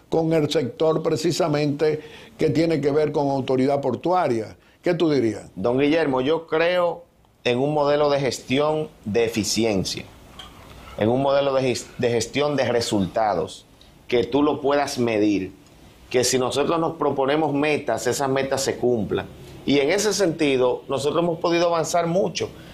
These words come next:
Speaker 2: porque cada vez que nos hemos puesto una meta, la hemos cumplido. Por ejemplo,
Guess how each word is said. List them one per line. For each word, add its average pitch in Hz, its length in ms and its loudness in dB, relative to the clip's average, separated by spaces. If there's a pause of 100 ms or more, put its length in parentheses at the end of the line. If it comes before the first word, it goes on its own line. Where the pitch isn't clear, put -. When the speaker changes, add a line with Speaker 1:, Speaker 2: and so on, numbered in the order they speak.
(140)
Speaker 2:
porque 147 320 0
cada 208 240 2
vez 202 160 0
que 175 160 -2
nos 156 220 -2
hemos 160 240 0
puesto 147 400 -2
una 139 160 0
meta, 110 460 0 (260)
la 117 240 2
hemos 139 260 0
cumplido. 92 560 0 (140)
Por 117 160 0
ejemplo, 113 540 -2